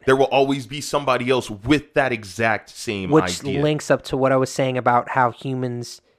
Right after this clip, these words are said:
Speaker 2: evolve.
Speaker 1: Exactly.
Speaker 2: It's adaptation to where if one person isn't doing something, down the road, our genetics are just naturally built to create another human that might have the same plan.
Speaker 1: It's going
Speaker 2: Just,
Speaker 1: to
Speaker 2: it's,
Speaker 1: happen.
Speaker 2: it's gonna be a different name.
Speaker 1: Yeah.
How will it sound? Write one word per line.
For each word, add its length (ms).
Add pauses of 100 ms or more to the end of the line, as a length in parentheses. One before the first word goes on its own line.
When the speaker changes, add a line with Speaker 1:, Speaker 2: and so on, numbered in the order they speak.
(280)
Speaker 2:
evolve. 560
Speaker 1:
Exactly. 480
Speaker 2:
It's 300
adaptation 680
to 60
where 320
if 300 (360)
one 320
person 260
isn't 200
doing 220
something, 600
down 180
the 80
road, 240
our 80
genetics 500
are 120
just 200
naturally 440
built 480
to 340 (160)
create 540 (200)
another 260
human 180
that 160
might 240 (160)
have 220
the 40
same 240
plan. 200
Speaker 1:
It's 120
going 200
Speaker 2:
Just, 120
Speaker 1:
to 60
Speaker 2:
it's, 80
Speaker 1:
happen. 180
Speaker 2:
it's 140
gonna 80
be 60
a 40
different 260
name. 260
Speaker 1:
Yeah. 180